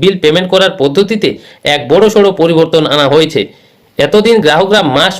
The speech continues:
অনুযায়ী বকেয়া বিল পেমেন্ট করার সুযোগ পেতেন, কিন্তু নতুন পদ্ধতি অর্থাৎ নতুন ব্যবস্থায় সেই সুবিধা আর থাকছে না। এই পরিবর্তনে কিছু নতুন পদ্ধতি, নতুন সুবিধা এলেও বেশ কিছু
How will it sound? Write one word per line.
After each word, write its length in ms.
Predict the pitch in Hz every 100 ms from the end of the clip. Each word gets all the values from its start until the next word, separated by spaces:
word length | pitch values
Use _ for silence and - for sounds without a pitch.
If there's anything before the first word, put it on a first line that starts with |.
| -
অনুযায়ী 300 | 180 208 196 - - - 123
বকেয়া 300 | 156 202 202
বিল 120 | 160 180
পেমেন্ট 260 | 147 139 175 135
করার 200 | 147 165
সুযোগ 200 | - 143 156
পেতেন, 220 | 160 185 151 - - _ 196
কিন্তু 240 | 220 208 - - - 131
নতুন 220 | 156 226 208
পদ্ধতি 400 | 160 156 196 202 151 -
অর্থাৎ 200 | 156 170 131
নতুন 200 | 147 180 196
ব্যবস্থায় 440 | 139 175 185 208 - - -
সেই 160 | 160 151
সুবিধা 260 | 170 196 202 -
আর 80 | 143 -
থাকছে 260 | 139 - 143
না। 80 | 147 - - _ -
এই 80 | 196 196
পরিবর্তনে 560 | 151 185 220 214 208 120 - _ -
কিছু 180 | 156 180 139
নতুন 220 | 151 214 214 143
পদ্ধতি, 400 | 139 190 196 143 - - 131
নতুন 220 | 165 220 208
সুবিধা 280 | 143 165 196 - 147
এলেও 160 | 190 131 - _ 127 151
বেশ 140 | 190 190
কিছু 180 | 202